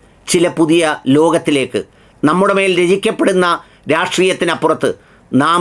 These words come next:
സൃഷ്ടിച്ചെടുക്കുന്ന, നമ്മൾ തന്നെ വിധിയെഴുതുന്ന രാഷ്ട്രീയത്തിൻ്റെ പുതിയ പ്രഭാതത്തിലേക്ക് ഞാൻ ജവഹർലാൽ നെഹ്റുവിനെ ഓർത്തുകൊണ്ട് ഈ നിമിഷം നിൽക്കുമ്പോൾ ആ വാക്കുകൾ ഞാൻ കടമെടുക്കുന്നു എന്ന് പറഞ്ഞാണ്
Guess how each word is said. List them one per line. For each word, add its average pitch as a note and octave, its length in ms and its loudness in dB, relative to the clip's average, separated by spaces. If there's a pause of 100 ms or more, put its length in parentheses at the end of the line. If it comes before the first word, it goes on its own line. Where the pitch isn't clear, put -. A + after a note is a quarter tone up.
(140)
സൃഷ്ടിച്ചെടുക്കുന്ന, F3 760 0 (480)
നമ്മൾ A3+ 280 2
തന്നെ G3+ 200 2
വിധിയെഴുതുന്ന E3+ 520 0 (100)
രാഷ്ട്രീയത്തിൻ്റെ D#3 680 -2
പുതിയ D#3+ 280 0
പ്രഭാതത്തിലേക്ക് D3 720 0 (500)
ഞാൻ D3 200 0 (360)
ജവഹർലാൽ F#3 580 0
നെഹ്റുവിനെ D#3+ 360 0 (100)
ഓർത്തുകൊണ്ട് C#3+ 460 0 (720)
ഈ E3 40 4 (140)
നിമിഷം D#3+ 380 0
നിൽക്കുമ്പോൾ C3+ 420 0 (500)
ആ - 20 2 (140)
വാക്കുകൾ D3 400 0 (100)
ഞാൻ C3 120 -2 (100)
കടമെടുക്കുന്നു C3+ 640 0 (320)
എന്ന് C3+ 260 0
പറഞ്ഞാണ് B2 440 0